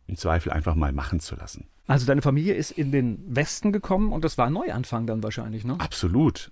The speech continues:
Speaker 1: Also man muss sich das vorstellen, es gab ja keine Medien in dem Sinne. Man hatte keine Informationen, man hatte ein Bild von Westdeutschland damals, der B R D.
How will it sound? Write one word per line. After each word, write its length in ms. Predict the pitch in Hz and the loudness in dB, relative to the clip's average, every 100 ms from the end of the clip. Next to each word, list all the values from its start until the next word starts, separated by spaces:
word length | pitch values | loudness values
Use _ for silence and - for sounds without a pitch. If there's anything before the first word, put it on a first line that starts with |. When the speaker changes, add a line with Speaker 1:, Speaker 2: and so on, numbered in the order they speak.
| _ | _
Speaker 1:
Also 320 | 90 85 78 - - - - | -2 0 -2 -4 -18 -8 0
man 100 | 87 | 4
muss 140 | 95 | 4
sich 100 | 104 | 2
das 160 | 92 - | -2 2
vorstellen, 520 | 87 101 107 95 95 - - | 2 2 2 2 0 -6 -8
es 160 | - | -6
gab 180 | - - | -6 -4
ja 80 | 135 | -4
keine 300 | - 92 87 | 0 4 4
Medien 580 | 80 85 87 85 69 - | 4 4 4 2 0 -4
in 160 | - 90 | -2 2
dem 200 | 82 82 | 4 2
Sinne. 220 | 76 76 | 2 0
Man 200 | 73 76 | 0 -2
hatte 160 | 92 117 | -4 -4
keine 240 | 101 87 | 0 0
Informationen, 720 | 78 80 80 76 - 90 113 | 0 0 -2 -2 -2 0 2
man 100 | 76 | 0
hatte 220 | 78 - | 0 -2
ein 100 | 85 | -4
Bild 400 | 78 90 127 135 - - - | 2 2 2 0 -14 -20 -4
von 180 | 92 85 | 0 2
Westdeutschland 720 | 90 - 113 107 - 107 104 | 0 2 4 4 2 0 4
damals, 300 | 104 104 101 | 4 4 2
der 120 | - | 0
B 180 | 80 78 | 2 4
R 80 | 76 | 4
D. 300 | 80 87 | 2 2